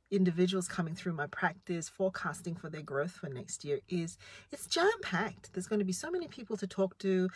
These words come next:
so many new things to learn, so many activities to do.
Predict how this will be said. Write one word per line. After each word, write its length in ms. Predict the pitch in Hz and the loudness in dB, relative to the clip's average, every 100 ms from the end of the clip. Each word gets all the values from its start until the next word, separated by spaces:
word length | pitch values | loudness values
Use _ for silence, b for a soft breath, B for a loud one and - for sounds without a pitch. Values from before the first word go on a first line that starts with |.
| B B | B B
so 160 | - 285 | -2 0
many 160 | 294 | 0
new 180 | 262 220 | 2 4
things 280 | 208 196 190 | 4 2 2
to 100 | - | -2
learn, 320 | 175 170 165 | 0 2 2
so 160 | 180 254 | 2 -2
many 280 | 285 277 214 - | -8 -4 -4 -4
activities 680 | - - - 214 208 190 180 - | -6 -6 -2 2 4 4 2 -2
to 100 | 160 | -8
do. 580 | 175 247 285 202 165 | -6 -4 2 2 0